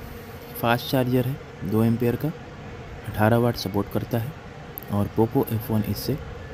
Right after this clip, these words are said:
अच्छे से चार्ज हो सकता है। इसमें दोस्तों original charger नहीं आता है, ये Yantra का अपना charger है। इसके अंदर और हमें कुछ नहीं मिलता है। डब्बे को हम side कर लेते हैं और इसके बाद हम device को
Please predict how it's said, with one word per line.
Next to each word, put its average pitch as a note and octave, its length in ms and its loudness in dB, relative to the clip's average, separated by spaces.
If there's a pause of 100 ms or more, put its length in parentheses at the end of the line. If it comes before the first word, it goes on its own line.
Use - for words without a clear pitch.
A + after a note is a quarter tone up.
(420)
अच्छे A2+ 280 2
से C3 180 2
चार्ज G#2 420 0
हो G2+ 60 4
सकता - 340 -4
है। F#2 100 -6 (1120)
इसमें D3 240 4
दोस्तों D3 400 6
original B2 340 4
charger A#2+ 380 4
नहीं A#2 220 6
आता A#2+ 220 0
है, B2 140 0
ये A2+ 380 0
Yantra G#2+ 420 2
का B2 200 -2 (220)
अपना A2 240 0
charger F#2+ 320 -2
है। - 240 -6 (800)
इसके - 200 6
अंदर D#3 220 8
और C3+ 160 8
हमें C3+ 180 4
कुछ B2+ 220 0
नहीं C3+ 140 4
मिलता C3+ 280 2
है। E3 340 -4
डब्बे G2+ 240 2
को A2 120 0
हम G#2 100 2
side G#2 260 -2
कर A#2 160 0
लेते A2+ 240 2
हैं D3 120 0 (760)
और G#2 180 4
इसके B2 200 4
बाद D3 200 6
हम C3+ 300 2
device A2 380 6
को C3+ 300 4